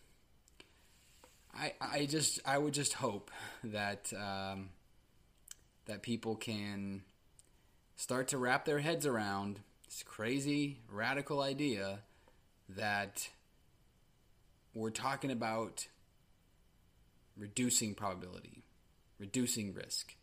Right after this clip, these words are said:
mitigating risk. It's not that complex, people. I can, I can get it, okay? Uh, trust me, I'm not the smartest person in the room, and I'm the only person in the room right now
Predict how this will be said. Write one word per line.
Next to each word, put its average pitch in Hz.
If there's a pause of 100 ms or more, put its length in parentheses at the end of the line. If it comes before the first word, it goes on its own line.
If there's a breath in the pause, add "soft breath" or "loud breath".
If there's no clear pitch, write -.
mitigating 107
risk. - (580)
It's -
not 117
that 107
complex, -
people. -
I 120
can, 117 (120)
I 127
can 160
get 143
it, -
okay? 110
Uh, 98 (100)
trust 120
me, 95
I'm 95
not 117 (680)
the -
smartest 113
person 107
in 98
the 95
room, 90
and 92
I'm 117
the 104
only 117
person 117
in 107
the 104
room 98
right 85
now 80